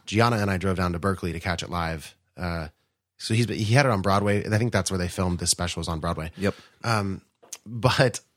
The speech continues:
Speaker 1: Mike Birbiglia has said in his own specials, like, "I'm a pretty safe comedian." Not so in this one. Like, he's really sort of branched out into sort of the darker recesses of his humor. Like, there's a lot more strong language in this,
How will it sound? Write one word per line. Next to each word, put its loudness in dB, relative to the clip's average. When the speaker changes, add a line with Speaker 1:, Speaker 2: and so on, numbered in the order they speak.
Speaker 1:
Mike 6
Birbiglia 4
has 2
said 4
in 0
his 2
own 4
specials, 0
like, -4
"I'm 2
a -4
pretty 0
safe 4
comedian." 4
Not 4
so 0
in 2
this 2
one. -4
Like, -2
he's 2
really 2
sort 2
of 0
branched 0
out 2
into -2
sort -4
of -10
the -4
darker -4
recesses 0
of 0
his 0
humor. 2
Like, 0
there's -4
a -4
lot -2
more -4
strong -6
language -2
in -2
this, 0